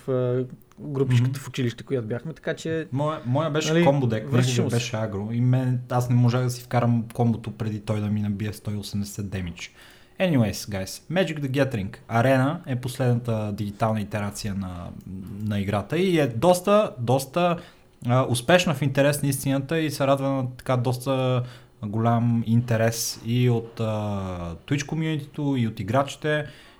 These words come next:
Speaker 2: и е направена доста по, а, как да я нарека, интерактивна играта. Защото проблема на, на оригиналните дигитални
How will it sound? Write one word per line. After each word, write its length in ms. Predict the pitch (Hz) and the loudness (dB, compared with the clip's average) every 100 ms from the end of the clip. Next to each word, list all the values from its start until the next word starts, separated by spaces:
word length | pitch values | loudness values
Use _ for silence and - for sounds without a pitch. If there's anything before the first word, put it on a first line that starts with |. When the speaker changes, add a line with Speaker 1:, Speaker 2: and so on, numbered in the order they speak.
| _ | _
Speaker 2:
и 160 | 135 139 | -2 2
е 60 | |
направена 400 | 135 123 127 143 | 2 4 6 6
доста 300 | 127 123 127 | 4 0 -2
по, 440 | 123 123 127 131 131 123 - 107 | -4 0 2 2 0 -6 -12 -8
а, 380 | 107 104 104 95 - - - _ _ _ | -4 -2 -2 -4 -8 -16 -20 _ _ _
как 140 | - 113 | -4 0
да 60 | 120 | 4
я 60 | |
нарека, 400 | 117 113 110 110 - - _ _ - _ _ _ _ _ _ - _ _ _ | 2 0 -6 -6 -8 -20 _ _ -20 _ _ _ _ _ _ -20 _ _ _
интерактивна 800 | 135 123 131 123 - 151 131 95 - - | 2 4 6 6 4 4 6 2 -2 -4
играта. 400 | 104 113 98 - - | 2 2 2 -4 -6
Защото 560 | - 151 151 147 - - - _ - - - | 2 2 4 0 -2 -10 -20 _ -20 -20 -4
проблема 380 | 120 117 139 143 | 2 6 6 6
на, 280 | 135 131 117 | 4 2 2
на 280 | 117 113 113 | 4 4 4
оригиналните 680 | 107 110 117 131 127 127 | 2 4 4 4 2 0
дигитални 880 | 113 110 101 120 120 120 117 113 107 | 0 0 4 6 6 6 6 4 2